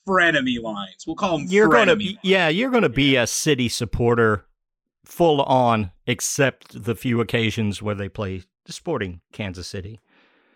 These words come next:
Speaker 2: And as we met a couple of people that had the same situation. They s-, wanted to follow soccer in the area.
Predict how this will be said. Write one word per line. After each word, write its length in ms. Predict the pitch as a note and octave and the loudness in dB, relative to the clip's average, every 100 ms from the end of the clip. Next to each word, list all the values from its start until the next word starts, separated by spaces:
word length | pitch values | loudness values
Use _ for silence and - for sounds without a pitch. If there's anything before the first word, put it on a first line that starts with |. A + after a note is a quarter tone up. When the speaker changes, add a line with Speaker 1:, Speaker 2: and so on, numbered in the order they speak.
| _ - | _ -2
Speaker 2:
And 180 | F3+ | 0
as 160 | F3 F3 | 0 0
we 140 | F#3 | 0
met 200 | E3 F3 | 0 -2
a 40 | - | -2
couple 260 | - D#3+ | -4 -4
of 80 | E3 | -4
people 260 | C#3 C#3+ E3+ | -4 -4 -2
that 120 | E3 | 0
had 180 | E3 D#3+ | 0 0
the 100 | F#3 | -2
same 320 | - G3+ C4+ | -2 0 0
situation. 600 | C3+ B2 G2+ F#2+ - - | 0 -2 -4 -6 -8 -12
They 160 | - A2+ | -6 -4
s-, 180 | - - _ _ - | -4 -8 _ _ -14
wanted 440 | G2 A2 C#3 D3 | -4 0 0 0
to 80 | D3+ | -2
follow 560 | - A#2+ B2 B2 B2+ - - - | 0 0 2 0 -2 -6 -20 -14
soccer 640 | - B2 G#2 A#2 A2 A2+ - | -6 -2 -2 0 -2 -2 -2
in 200 | A#2+ D3 | 0 2
the 160 | B2 | 2
area. 380 | G#2+ G2+ A2 | 2 0 -2